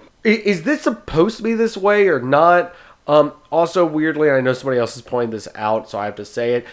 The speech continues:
If you were into the Digimon series, one of the characters does the voice of Haru, so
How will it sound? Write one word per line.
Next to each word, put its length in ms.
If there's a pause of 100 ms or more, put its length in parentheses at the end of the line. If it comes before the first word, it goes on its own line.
(220)
If 220
you 100
were 240
into 220
the 120
Digimon 680
series, 560
one 260
of 60
the 80
characters 580
does 340
the 80
voice 340
of 80
Haru, 420
so 440